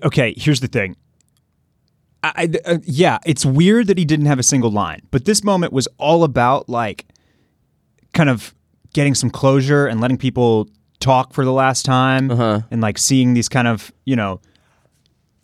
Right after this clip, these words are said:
Speaker 1: these, these pairings or groupings of people that we w-, kinda wanted to hear from
Speaker 2: 'Cause they've bonded
Speaker 1: as they,
Speaker 2: over the
Speaker 1: as they
Speaker 2: years.
Speaker 1: reconcile with, like, what's about to happen.
Speaker 2: Right,
Speaker 1: Right?
Speaker 2: okay.
Speaker 1: And so, like, who would that have been for Varys?
Speaker 2: I, I guess it would have had to be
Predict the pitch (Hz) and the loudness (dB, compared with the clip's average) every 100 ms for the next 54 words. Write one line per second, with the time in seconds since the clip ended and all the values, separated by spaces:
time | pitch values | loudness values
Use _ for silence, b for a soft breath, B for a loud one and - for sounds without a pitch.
0 | _ _ - 131 131 120 123 120 117 - | _ _ -14 -2 0 2 0 -2 -4 -2
1 | 160 151 147 147 147 - 117 101 113 127 | 0 2 2 2 0 -2 -6 -2 2 2
2 | 135 120 110 104 - 117 - 107 101 101 | 4 2 2 -2 0 0 2 2 2 -2
3 | 107 113 110 98 92 107 - 131 143 127 | -4 -6 -4 -6 -8 -10 -8 0 2 2
4 | 117 120 117 101 - 117 110 - 107 98 | 4 4 2 -2 -6 -2 -2 0 0 0
5 | 92 90 147 123 139 110 147 135 123 104 | -2 -4 -4 0 -2 0 2 2 2 2
6 | 123 107 131 - 127 110 135 135 120 - | 0 0 -2 0 0 2 0 2 0 2
7 | 113 110 107 104 101 - 104 95 - _ | 2 4 2 0 -4 -4 -4 -4 -8 _
8 | _ 110 113 110 117 98 95 90 _ - | _ -2 -2 0 -2 -2 -4 -6 _ -14
9 | 95 95 - - - 123 98 73 - 113 | -10 -10 -12 -16 -2 0 0 -4 -6 -2
10 | 113 92 90 b b b b 135 160 147 | 0 -2 -6 b b b b 0 2 2
11 | 143 113 143 202 165 151 113 95 113 104 | 0 0 2 4 2 -2 -4 -4 -2 -2
12 | 92 - 87 87 78 - - - - _ | -4 -6 -8 -10 -10 -8 -6 -6 -8 _
13 | _ _ - 165 147 165 202 202 220 185 | _ _ -4 -2 -2 0 0 0 2 2
14 | 131 127 139 131 | 2 0 0 -2